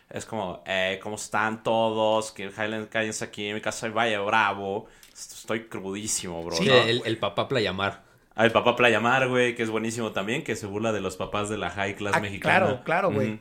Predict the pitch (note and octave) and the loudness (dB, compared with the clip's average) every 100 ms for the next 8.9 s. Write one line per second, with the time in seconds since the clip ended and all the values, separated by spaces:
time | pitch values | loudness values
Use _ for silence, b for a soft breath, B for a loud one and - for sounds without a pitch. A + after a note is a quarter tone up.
0 | - D#3 D#3 D3 C#3 C3+ C3 E3+ D#3 G#3+ | 0 4 4 2 -2 -4 2 6 8 8
1 | D#3 G3+ G3 D3+ F3 F#3+ G#2+ F3+ D#3 - | 6 4 4 2 2 4 6 6 4 4
2 | A#2 - F#2+ F#2+ A#2 D3+ D3+ E3+ E3 - | 2 2 0 0 -2 -2 2 2 0 -4
3 | - C3 - C#3+ E3+ F3 D#3 D#3 - C#3+ | -10 -6 -4 4 6 6 4 -8 -2 2
4 | D3 F#3 F3+ F3+ E3+ - F3 D3+ D3+ C3 | 4 2 0 -2 -2 2 4 4 -2 -4
5 | C#3 D3+ F#3 B B B - F#3+ F3+ E3 | -4 -4 -4 B B B -2 4 6 6
6 | E3 F#3+ B3 A#3 F3+ C#3+ - D3+ F3 F#3 | 2 2 4 4 0 -2 0 2 4 6
7 | F3+ F#3+ G#3+ G#3 F3 G3 G3+ D#3+ F#3+ F#3 | 6 4 4 6 8 8 6 4 0 -2
8 | F3+ F3 G3 E3+ C#3+ D3+ E3+ F#3 | -4 0 0 0 0 2 4 4